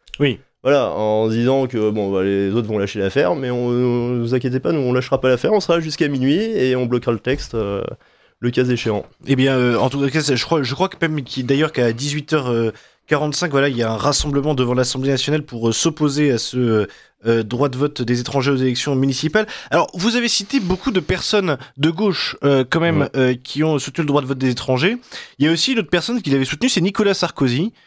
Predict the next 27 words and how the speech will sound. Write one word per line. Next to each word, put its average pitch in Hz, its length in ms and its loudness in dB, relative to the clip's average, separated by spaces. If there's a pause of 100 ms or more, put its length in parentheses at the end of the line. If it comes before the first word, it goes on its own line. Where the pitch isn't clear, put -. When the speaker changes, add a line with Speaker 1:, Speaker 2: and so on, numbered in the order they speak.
(180)
Speaker 1:
qui, 208 360 0
euh, 143 160 2
s'y - 180 0
était 170 160 0
montré 170 320 -2
favorable 165 580 0
à, 151 220 2
euh, 120 160 2
plusieurs, 160 540 0
euh, 117 260 4
reprises 147 640 0
quand 135 80 0
même, 131 380 0 (400)
euh, 113 180 4
dans, 127 280 0
entre, 135 280 -2
euh, 131 220 2
les 117 160 2
années 131 160 2
deux 127 160 0
mille 139 420 0
et, 135 240 4
euh, 107 220 2
deux 104 200 0
mille 117 380 2
dix, 143 460 0 (440)
euh, 120 120 2